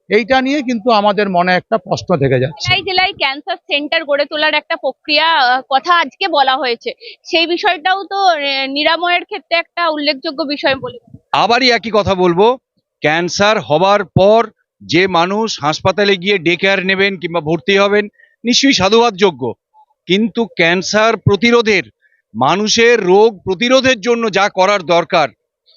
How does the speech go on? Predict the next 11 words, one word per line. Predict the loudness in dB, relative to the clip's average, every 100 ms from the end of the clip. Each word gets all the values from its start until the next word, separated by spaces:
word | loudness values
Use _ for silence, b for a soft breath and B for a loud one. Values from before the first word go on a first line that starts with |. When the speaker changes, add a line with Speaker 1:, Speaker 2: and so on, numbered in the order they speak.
| b _ -2
Speaker 3:
মানুষের | 0 0 2 0 0
জন্য | 0 0 2 0 -2 -2
পানীয় | 0 2 2
জল, | 2 2 0 -4 -14 _ _ _ _ -2
তাদের | 2 0
সুস্বাস্থ্যের | 0 -6 -2 -2 0 -2 0
জন্য | 0 2 2 0 -4 _ _ _
সামাজিক | -4 0 0 0 -2 -2
পরিবেশ, | 0 2 2 2 -2 -12 _ _ _ -4
তাদের | 0 2 2 0 -6
কর্মসংস্থান, | 0 0 0 0 -2 -4 -2 0